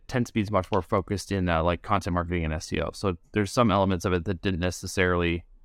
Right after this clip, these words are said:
translate, but I think, um, uh, there's, I think the three areas were sort of, like, the people, like, what's the team like, where are the skill sets, kind of, like, understanding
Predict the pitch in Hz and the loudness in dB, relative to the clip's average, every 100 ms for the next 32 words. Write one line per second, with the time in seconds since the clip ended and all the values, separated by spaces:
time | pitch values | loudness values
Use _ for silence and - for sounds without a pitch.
0 | - - - 101 92 87 82 - 110 104 | -20 -20 0 2 2 0 -2 2 2 2
1 | - 120 110 - - 95 85 82 82 82 | 2 0 0 -6 -4 0 0 0 -2 -6
2 | - - - - - _ - - _ _ | -10 -20 -20 -20 -20 _ -20 -20 _ _
3 | _ - - _ - - - 95 80 69 | _ -20 -20 _ -20 -20 -2 2 2 0
4 | 78 - - _ - - - - - _ | -4 -12 -20 _ -20 -20 -20 -20 -20 _
5 | 127 117 107 - - - - 98 156 139 | 2 2 2 -4 -14 -10 -2 2 2 4
6 | 120 - 139 135 92 110 113 113 - 107 | 2 2 4 4 4 4 4 2 0 -2
7 | 123 104 101 98 90 - - _ _ _ | 0 0 4 2 2 -6 -20 _ _ _
8 | 92 - 127 117 135 127 107 101 95 - | -14 -2 -2 0 0 0 2 2 0 0
9 | 104 - - - 123 110 104 98 95 104 | -4 -2 -10 -4 2 2 4 2 2 0
10 | 101 92 - 107 98 110 98 87 - - | 0 -2 -2 -2 0 2 2 0 -10 -14
11 | - 95 90 87 82 - 101 92 - 98 | -6 -2 0 2 0 0 -2 -2 -2 0
12 | 92 90 | 0 -2